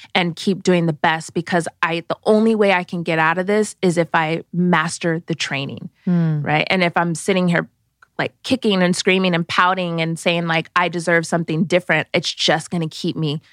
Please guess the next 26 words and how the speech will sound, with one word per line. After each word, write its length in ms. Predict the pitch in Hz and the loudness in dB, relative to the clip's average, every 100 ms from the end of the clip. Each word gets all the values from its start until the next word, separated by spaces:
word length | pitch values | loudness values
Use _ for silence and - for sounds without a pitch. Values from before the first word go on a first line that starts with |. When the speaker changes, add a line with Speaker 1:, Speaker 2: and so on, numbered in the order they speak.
| _ - | _ -8
Speaker 1:
I 100 | 165 | -4
gotta 180 | 151 147 | -2 -2
come 220 | - 160 | -2 -2
back 240 | 147 143 - | 0 -2 -6
to 280 | 175 143 156 - | -6 -6 -6 -10
training 400 | - 147 123 160 _ - | -6 -6 -6 -14 _ -8
again 420 | 165 151 131 - | -4 -2 -4 -8
and 100 | - | -10
again 240 | 139 143 - | -8 -6 -6
and 100 | - | -10
again. 340 | - - 135 | -12 -10 -10
So, 340 | - - 180 190 _ _ _ _ _ _ _ _ - | -10 -6 -6 -6 _ _ _ _ _ _ _ _ -16
yeah. 220 | 165 165 185 _ _ _ _ _ | -10 -10 -10 _ _ _ _ _
Speaker 2:
Whew. 240 | - 381 294 - - - - _ _ | 2 4 2 -4 -20 -20 -20 _ _
So 320 | - 254 220 - _ _ _ _ - | 0 2 2 -2 _ _ _ _ -12
how 280 | - - 262 | -6 2 2
did 240 | 349 247 | 4 2
your 180 | 190 180 | 4 2
relationship 720 | 165 165 170 - 175 151 170 - | 2 2 0 2 0 2 0 0
with 760 | 165 156 151 147 143 - - - - | 2 4 4 2 -4 -18 -20 -18 -4
money 760 | 165 180 180 175 170 170 165 - _ _ _ _ _ _ | 2 4 4 4 4 2 0 -4 _ _ _ _ _ _
and 360 | 156 151 151 151 | -4 0 0 -2
abundance 560 | 143 160 170 170 165 | 0 2 4 2 2
and 140 | 156 151 | -2 -4
success 800 | 160 - - 160 156 - - - - | -6 -4 0 0 0 -6 -18 -20 -10
shift 800 | - - 185 - - - - | -6 -2 -2 -2 -8 -20 -20